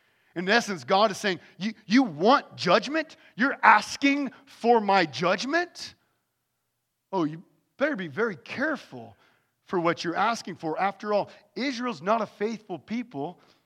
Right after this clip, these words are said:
We just got done. If you go back to last week, do you remember the word that was used five times to describe the people of God?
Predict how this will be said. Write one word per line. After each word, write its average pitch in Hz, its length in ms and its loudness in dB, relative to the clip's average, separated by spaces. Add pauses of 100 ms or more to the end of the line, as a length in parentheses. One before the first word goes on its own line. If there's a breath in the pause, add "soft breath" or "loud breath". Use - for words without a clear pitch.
(480 soft breath)
We 208 80 -2
just 208 120 -6
got 214 160 4
done. 214 140 2
If 175 80 -2
you 147 60 -14
go 208 140 2
back 202 200 6
to 180 100 -4
last 196 460 2
week, 160 160 -4
do 190 60 -8
you 190 40 -4
remember 196 220 -4
the 180 80 -2
word 185 220 -2
that 185 100 -4
was 143 100 -8
used 190 220 -10
five 196 260 4
times 202 440 -4 (260 loud breath)
to 180 80 -14
describe 190 420 6
the 180 60 -12
people 208 340 -6
of 151 120 -8
God? 214 360 2